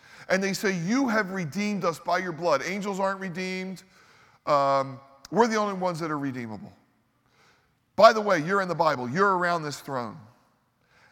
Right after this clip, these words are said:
And I love what Warren Wiersbe said. He said, "Anytime you walk into a service,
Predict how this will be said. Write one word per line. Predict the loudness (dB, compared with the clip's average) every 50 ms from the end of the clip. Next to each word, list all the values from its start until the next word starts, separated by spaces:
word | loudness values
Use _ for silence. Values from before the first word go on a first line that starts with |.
| _ -6
And | -4 -2
I |
love | -2 -2 2 4 4 4 4 2
what | -2 -4 -4 -2
Warren | -2 -2 0 0 -2 -4 -4 -4
Wiersbe | -4 -2 0 0 0 -2 -4 -6 -6 -6 -6
said. | -4 -4 -4
He | -4 -4
said, | -4 -4 -4
"Anytime | -4 -4 -4 -4 -2 -2 -2 -4
you | -6 -4
walk | -2 0 0 0 -2 -4 -8
into | -8 -6 -4 -4 -6
a | -6
service, | -8 -8 -4 -2 0 0 -2 -2 -6 -10 -10 -14 -18 -20 -20